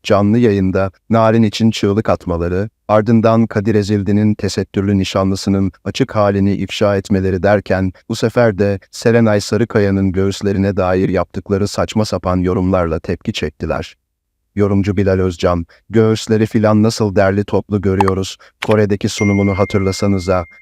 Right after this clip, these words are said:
neydi göğsün biri sola bakıyordu, biri sağa bakıyordu.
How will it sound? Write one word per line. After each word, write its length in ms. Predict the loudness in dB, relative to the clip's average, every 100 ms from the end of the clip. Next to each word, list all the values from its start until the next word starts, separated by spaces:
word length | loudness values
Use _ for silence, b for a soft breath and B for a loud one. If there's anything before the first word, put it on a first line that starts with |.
| -2
neydi 300 | 0 2 0
göğsün 480 | 0 0 0 -2 0
biri 180 | 0 0
sola 320 | -2 0 0
bakıyordu, 600 | -2 -2 -2 -2 -4 -6 b _
biri 180 | -2 -2
sağa 360 | 0 0 0 0
bakıyordu. 600 | -2 -2 -2 -2 -6